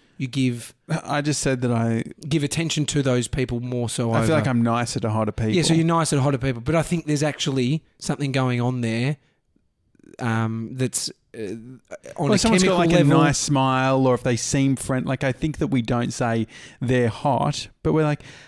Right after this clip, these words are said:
Speaker 2: "Geez, that person was really nice." Like, we've
Speaker 1: Yeah.
Speaker 2: had, like, we've had people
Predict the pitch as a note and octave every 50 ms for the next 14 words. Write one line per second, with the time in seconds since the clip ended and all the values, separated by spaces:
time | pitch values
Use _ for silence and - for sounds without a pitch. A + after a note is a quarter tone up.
0 | - _ - - - D#4+ D4+ C4+ E3+ C3+ B2+ C#3 - - - - - B3 - -
1 | D#3+ D3 C3 A#2+ - - B2 A#2 A2+ G#2+ G2+ C3+ D3+ F3 F#3+ G3 F#3+ F3+ E3 D3
2 | C#3 C3+ C3+ C3 - - D3 - - E3 - B2+ D#3 D#3 C#3+ C3+ - - D3+ D3+
3 | D3 - D#3 B2+ C#3 D3+ C3+ - - C#3 C3 - C#3 C3 B2+ A#2